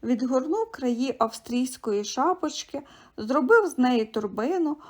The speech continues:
обережно вклав туди квіти і вистрибом подався до школи. Біля попівського саду неждано зустрів нашу вчительку. Ось і вона побачила мене,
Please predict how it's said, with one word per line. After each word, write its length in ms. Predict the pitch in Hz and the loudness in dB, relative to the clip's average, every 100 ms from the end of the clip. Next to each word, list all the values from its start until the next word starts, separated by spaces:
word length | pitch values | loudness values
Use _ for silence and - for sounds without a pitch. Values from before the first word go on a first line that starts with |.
| - | -4
обережно 640 | - 220 269 392 494 - 277 | 2 4 4 4 0 0 -2
вклав 380 | 262 262 262 247 | 0 0 0 0
туди 260 | 240 214 | -4 -4
квіти 580 | 214 220 302 440 349 277 | -6 -2 0 2 0 -2
і 80 | 226 | -4
вистрибом 680 | 202 254 403 - 311 277 262 | -2 0 0 -2 -4 0 0
подався 580 | 226 190 202 233 240 226 | 0 -2 0 0 -2 -4
до 140 | 220 | -4
школи. 680 | 226 - - 214 202 196 226 - _ - - - | -6 -10 -6 -2 -2 -2 -6 -14 _ -20 -20 -6
Біля 280 | 233 247 240 | 2 4 4
попівського 760 | 269 262 254 254 - - 254 254 | 0 -2 0 -2 -4 -2 0 0
саду 460 | 254 320 403 311 | 2 4 4 2
неждано 580 | 233 240 247 330 466 359 | 0 -2 0 0 0 -2
зустрів 500 | 247 226 - 262 311 | -4 -8 -6 -4 2
нашу 340 | 247 247 262 | 2 2 0
вчительку. 840 | 247 - - 208 208 202 - - 220 _ _ - - - - | -8 -6 -4 -4 -4 -8 -10 -12 -12 _ _ -20 -20 -20 0
Ось 280 | - - 494 | 2 2 2
і 180 | 480 427 | 2 4
вона 280 | 294 240 | 4 4
побачила 720 | 233 240 214 220 226 - 226 220 | 2 -2 0 0 -2 -6 -8 -8
мене, 500 | 214 214 208 214 | -6 -6 -8 -10